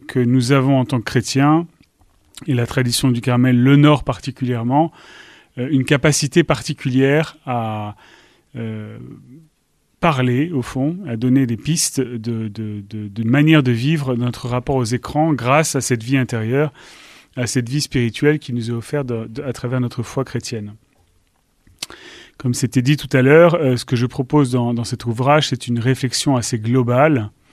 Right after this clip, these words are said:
donc qui ne donne pas des solutions toutes faites, euh, prêtes à penser,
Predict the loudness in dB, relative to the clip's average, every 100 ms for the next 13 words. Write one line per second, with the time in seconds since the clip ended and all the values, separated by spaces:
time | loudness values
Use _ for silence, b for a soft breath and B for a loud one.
0 | b b b b -10 -8 -6 -4 -4 -2
1 | -2 -2 -4 -4 -2 -2 -2 -4 -4 -8
2 | -6 -2 -2 -2 -8 -10 -8 -6 -6 -8
3 | -8 -8 -6 -6